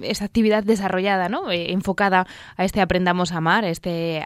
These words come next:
a la educación afectivo-sexual en nuestros jóvenes, en nuestros adolescentes, también formando a los padres, a los educadores.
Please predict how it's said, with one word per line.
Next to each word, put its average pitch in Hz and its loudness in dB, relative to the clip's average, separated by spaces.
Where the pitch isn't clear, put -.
a 156 -6
la 156 -10
educación 165 -2
afectivo-sexual 180 0
en 170 -2
nuestros 160 -6
jóvenes, 220 4
en 208 -6
nuestros 160 -10
adolescentes, 196 -4
también 185 2
formando 185 2
a 160 2
los 156 -2
padres, 214 2
a 185 -2
los 165 -2
educadores. 180 2